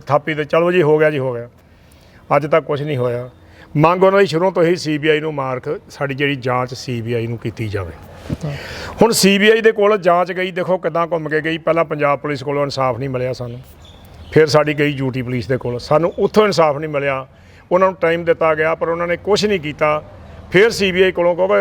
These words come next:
Speaker 1: ਹਾਈ ਕੋਰਟ ਨੂੰ ਜਵਾਬ ਮੰਗਿਆ ਸੀ, ਹਾਈ ਕੋਰਟ ਨੂੰ ਜਵਾਬ ਦੇਣਾ ਪਿਆ ਸੀ। ਉਸ ਨਾ ਕੁਛ ਰਿਜ਼ਲਟ ਮਿਲਣ ਤੋਂ ਬਾਅਦ ਹਾਈ ਕੋਰਟ ਨੂੰ ਜਵਾਬ ਦਿੱਤਾ। ਹਾਈ ਕੋਰਟ ਨੇ ਫਿਰ ਮਾਰਕ ਕੀਤੀ ਸੀ ਬੀ ਆਈ ਨੂੰ ਇਨਕੁਆਇਰੀ।
Speaker 2: ਹੂੰ।
Speaker 1: ਕਿਉਂਕਿ ਪੰਜਾਬ ਨਾਲ ਹਮੇਸ਼ਾ ਹੀ ਧੱਕਾ ਹੁੰਦਾ ਆ ਰਿਹਾ।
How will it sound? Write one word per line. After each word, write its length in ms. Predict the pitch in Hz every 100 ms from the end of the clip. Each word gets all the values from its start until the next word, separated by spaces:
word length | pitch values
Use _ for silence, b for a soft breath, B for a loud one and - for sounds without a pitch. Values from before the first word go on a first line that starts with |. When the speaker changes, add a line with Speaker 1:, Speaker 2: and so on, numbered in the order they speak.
| 190 127
Speaker 1:
ਹਾਈ 160 | 139 160
ਕੋਰਟ 200 | 175 175
ਨੂੰ 120 | 196
ਜਵਾਬ 280 | 156 147 156
ਮੰਗਿਆ 300 | 165 156 151
ਸੀ, 140 | 147
ਹਾਈ 120 | 151 151
ਕੋਰਟ 180 | 156
ਨੂੰ 100 | 170
ਜਵਾਬ 300 | 147 139 135
ਦੇਣਾ 220 | 135 131 123
ਪਿਆ 180 | 131
ਸੀ। 180 | 117 135 - B B B B
ਉਸ 280 | 190 214 185 202 208 202
ਨਾ 340 | 170 170 190
ਕੁਛ 280 | 175 185 160
ਰਿਜ਼ਲਟ 400 | 175 156 170 175
ਮਿਲਣ 260 | 165 151 160
ਤੋਂ 140 | 165
ਬਾਅਦ 280 | 147 151 156
ਹਾਈ 240 | 135 139
ਕੋਰਟ 220 | 135 147
ਨੂੰ 160 | 143 147
ਜਵਾਬ 280 | 135 131 131
ਦਿੱਤਾ। 260 | 139 151
ਹਾਈ 140 | 135 135
ਕੋਰਟ 220 | 139 135
ਨੇ 80 | 143 -
ਫਿਰ 200 | 165 180
ਮਾਰਕ 260 | 160 135 123
ਕੀਤੀ 460 | 127 - 131 139 - b -
ਸੀ 240 | - 175
ਬੀ 100 | 151
ਆਈ 80 | 143
ਨੂੰ 120 | 120
ਇਨਕੁਆਇਰੀ। 300 | 117 113 107 -
Speaker 2:
ਹੂੰ। 160 | 151 127 - - B B B B B
Speaker 1:
ਕਿਉਂਕਿ 180 | 214 -
ਪੰਜਾਬ 460 | 269 196 202 226
ਨਾਲ 220 | 220 214 202
ਹਮੇਸ਼ਾ 480 | 220 196 160 -
ਹੀ 140 | 233 247
ਧੱਕਾ 300 | 220 170 160
ਹੁੰਦਾ 200 | 143 147
ਆ 140 | 143
ਰਿਹਾ। 220 | 135 135